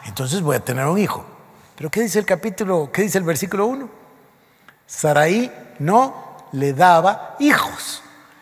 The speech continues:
Entonces, ¿qué se le ocurrió a él? Voy a ayudar. ¿O no? Síganme, porque esto es uno de los errores más grandes de la historia del ser humano. Síganme un momentito.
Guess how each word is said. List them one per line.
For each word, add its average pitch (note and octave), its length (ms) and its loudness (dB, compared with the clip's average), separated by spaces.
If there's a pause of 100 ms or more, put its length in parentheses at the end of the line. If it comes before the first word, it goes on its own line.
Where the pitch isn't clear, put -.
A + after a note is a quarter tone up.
Entonces, A3 420 0
¿qué B3 160 2
se A3 140 2
le G#3+ 80 2
ocurrió G3+ 320 6
a C4+ 80 8
él? C4+ 120 4 (2250)
Voy C#3 320 0
a D3+ 140 4
ayudar. C3 600 0 (2000)
¿O A#3+ 120 2
no? G#3 160 2 (1900)
Síganme, A#3 580 2
porque C#3 240 0
esto A#3+ 200 2
es - 140 2
uno A3 200 4
de F#3 60 4
los D3+ 160 0
errores E3+ 320 2
más E3+ 240 2
grandes G3 340 2
de D#3 80 0
la C#3 100 0
historia F#3+ 460 0
del B2+ 140 -2
ser D#3+ 140 2
humano. D#3 300 -2 (720)
Síganme F#3+ 440 2
un F3 60 2
momentito. C#3 540 -4